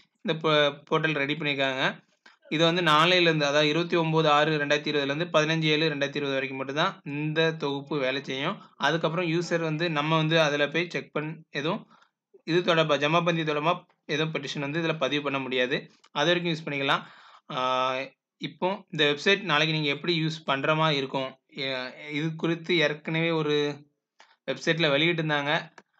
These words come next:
நார்மல் நம்ம ஜி டி பி வெப்சைட் என்ன இருக்குமோ அதே தான் நாளைக்கு இருக்கும். என்ன இது ஜமாபந்திக்காக இதுல பதிவிடுற மனுக்களை ஃபுல்லா ஸ்பெஷலா அந்த ப-, குறிப்பிட்ட நாளுக்குள்ள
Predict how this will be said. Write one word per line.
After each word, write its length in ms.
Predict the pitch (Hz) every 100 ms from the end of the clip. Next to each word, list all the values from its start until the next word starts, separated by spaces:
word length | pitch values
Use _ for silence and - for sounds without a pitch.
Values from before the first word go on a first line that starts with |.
| _ -
நார்மல் 460 | 139 139 175 180 180
நம்ம 220 | 160 151
ஜி 220 | 135 165
டி 100 | 180
பி 120 | 175
வெப்சைட் 420 | 151 147 156 151 165
என்ன 240 | 143 139
இருக்குமோ 260 | 135 147 147
அதே 280 | 131 147
தான் 120 | 151 156
நாளைக்கு 340 | 131 139 139
இருக்கும். 300 | 131 135 170
என்ன 300 | 156 147 170
இது 240 | 160 139
ஜமாபந்திக்காக 600 | 143 170 175 156 143 147 175 - _ _
இதுல 240 | - 156 160
பதிவிடுற 340 | 151 160 165 160
மனுக்களை 340 | 151 151 147
ஃபுல்லா 300 | 139 143 165 214 - _ _
ஸ்பெஷலா 640 | - - 143 143 170 160 185 226 - _ _ - -
அந்த 200 | 175 139
ப-, 460 | 151 143 143 156 -
குறிப்பிட்ட 360 | 185 160 160 165
நாளுக்குள்ள 420 | 147 147 143 156